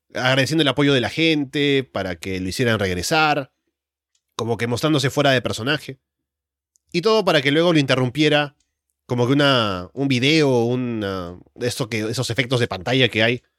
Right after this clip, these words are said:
con su, con su gimmick. Y la promo quedó a medias.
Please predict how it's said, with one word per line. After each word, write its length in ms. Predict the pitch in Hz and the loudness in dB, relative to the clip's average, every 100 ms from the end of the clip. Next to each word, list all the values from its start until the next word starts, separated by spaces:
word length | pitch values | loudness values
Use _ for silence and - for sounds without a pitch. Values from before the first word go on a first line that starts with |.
| _ _ - | _ _ -20
con 180 | - 110 | -6 -4
su, 240 | 107 113 101 | -2 -4 -4
con 120 | 107 | -6
su 120 | - | -2
gimmick. 420 | 139 127 - - _ _ _ _ _ _ _ _ _ _ | -2 -2 -4 -14 _ _ _ _ _ _ _ _ _ _
Y 80 | - | -4
la 100 | 135 | -2
promo 200 | 139 160 | 0 0
quedó 160 | 131 127 | 2 2
a 60 | 131 | 2
medias. 460 | 104 65 - - | -2 -6 -14 -20